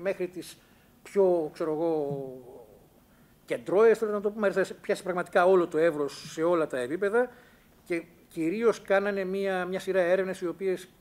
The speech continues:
έχουν έντονα χαρακτήρα κειμενικό, δηλαδή εξετάζουν το τι,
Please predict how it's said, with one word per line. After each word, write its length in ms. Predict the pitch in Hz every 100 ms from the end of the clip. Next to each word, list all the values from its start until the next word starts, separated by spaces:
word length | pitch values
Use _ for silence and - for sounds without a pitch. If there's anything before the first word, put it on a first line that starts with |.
| -
έχουν 280 | 180 160 175 170 156 151 _ _ _ _ _ - -
έντονα 320 | 180 175 170
χαρακτήρα 880 | 175 160 - 190 185 175 170 160 156
κειμενικό, 500 | 156 170 165 160 165
δηλαδή 220 | 143 156
εξετάζουν 600 | 151 147 165 165 160 156
το 100 | 143
τι, 320 | - 170 165